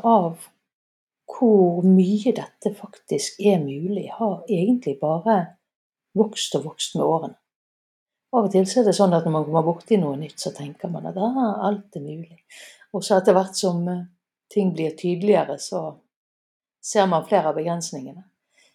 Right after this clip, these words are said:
Men jeg vil nesten si at denne reisen har vært motsatt. Ja da, det har vært noe wishful thinking i, i starten som kanskje ikke helt, eh, viste seg å holde mål, og prosessen er nok noe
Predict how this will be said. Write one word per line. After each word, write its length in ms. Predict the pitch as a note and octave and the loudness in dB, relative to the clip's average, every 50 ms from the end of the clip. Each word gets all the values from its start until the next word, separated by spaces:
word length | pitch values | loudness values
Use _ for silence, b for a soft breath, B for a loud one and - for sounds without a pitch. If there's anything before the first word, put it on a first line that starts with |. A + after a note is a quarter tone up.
| _ _ | _ _
Men 100 | - F3+ | -2 2
jeg 80 | F#3+ A3 | 4 4
vil 80 | A#3+ D#4 | 2 2
nesten 280 | - - - - G#3 | -2 -4 -4 -2 -2
si 200 | G3+ - A#3+ A3 F3 | -2 0 0 0 0
at 120 | C#3+ - | 0 -2
denne 200 | D#3 D#3+ E3+ F#3 - | -4 -4 -4 -6 -8
reisen 300 | C#3+ C#3+ D3 - - G3+ | -8 -10 -10 -10 -10 -10
har 80 | E3 | -12
vært 160 | - C#3+ - F3 | -12 -14 -16 -16
motsatt. 520 | F3 E3 E3+ - - - _ _ _ _ _ _ | -16 -16 -18 -20 -20 -20 _ _ _ _ _ _
Ja 120 | A3 - D#3 | -8 -4 0
da, 100 | A#3 A3+ | 2 2
det 120 | F#3 D#3 D#3 | 2 0 -4
har 80 | D#3+ | -6
vært 160 | E3 - - F#3+ | -8 -10 -12 -14
noe 220 | E3+ D#3+ E3 F#3 F#3 F3 E3+ _ _ _ _ | -14 -14 -14 -16 -16 -18 -20 _ _ _ _
wishful 440 | G#3 B3+ C4+ - - - - F3+ D#3+ F3 | -4 -4 -4 -4 -4 0 0 0 2 2
thinking 520 | - F#3+ F#3 E3+ E3+ F#3 E3 D3+ D3 D3 | 2 2 2 2 0 -2 -4 -4 -4 -4
i, 260 | D3 D3 C#3+ C#3+ C#3+ - b b b b b b b b b _ | -4 -4 -4 -4 -6 -8 b b b b b b b b b _
i 80 | G3 D3+ | -2 -2
starten 440 | - - F#3 E3+ E3 - - D3+ B2+ - | 0 2 2 0 0 -2 -4 -6 -4 -2
som 160 | C#3+ C#3+ C#3+ | -4 -4 -4
kanskje 340 | - D3 D3+ D3 - E3+ C#3+ | -6 -8 -8 -6 -6 -8 -6
ikke 180 | - - D3+ C#3 | -6 -6 -4 -2
helt, 420 | E3 D#3+ C3+ - - _ - - C#3 | -2 -2 -2 -4 -8 _ -10 -8 -8
eh, 200 | C3+ C3+ C3+ B2+ - - _ _ _ _ _ _ _ _ _ _ _ _ _ _ _ _ _ _ _ - | -8 -8 -12 -14 -16 -20 _ _ _ _ _ _ _ _ _ _ _ _ _ _ _ _ _ _ _ -6
viste 360 | D#3 D#3 D#3 - - - F#3 | -6 -4 -6 -2 -2 0 0
seg 200 | F#3+ F3 D#3 D3 | 4 4 4 4
å 100 | D3+ C3 | 4 2
holde 220 | C3 D3+ D#3+ D#3 D#3 | 2 0 0 0 2
mål, 420 | D#3+ E3 E3 D#3+ D3 C#3 C3+ C3+ C#3 | 2 2 4 4 2 2 0 0 -4
og 1700 | C#3 C#3 - _ _ _ _ _ _ _ _ _ _ _ _ _ _ _ _ _ _ _ _ _ _ _ _ _ _ _ _ _ _ _ _ | -6 -8 -12 _ _ _ _ _ _ _ _ _ _ _ _ _ _ _ _ _ _ _ _ _ _ _ _ _ _ _ _ _ _ _ _
prosessen 480 | - G3 G3 B3 C4 B3 - - F#3+ G3+ | -2 0 4 4 4 4 4 2 4 6
er 80 | B3 A#3+ | 6 6
nok 160 | G#3 A3 - G#3 | 4 4 2 4
noe 240 | G3+ G#3+ B3 B3+ | 4 6 6 6